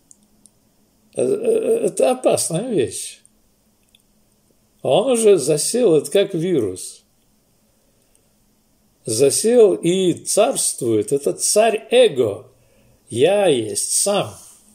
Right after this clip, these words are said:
Это то, что обещал <clears throat> дьявол в третьей главе Бытия.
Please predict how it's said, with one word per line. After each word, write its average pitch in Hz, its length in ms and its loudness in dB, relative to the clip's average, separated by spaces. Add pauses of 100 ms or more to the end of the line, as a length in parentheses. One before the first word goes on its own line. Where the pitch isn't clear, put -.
(160)
Это 127 300 0
то, 233 280 4
что - 240 0
обещал 175 680 2 (500)
<clears throat> 170 1080 -4
дьявол 139 880 4 (400)
в - 60 -18
третьей 165 440 0
главе 131 420 2
Бытия. 120 800 -2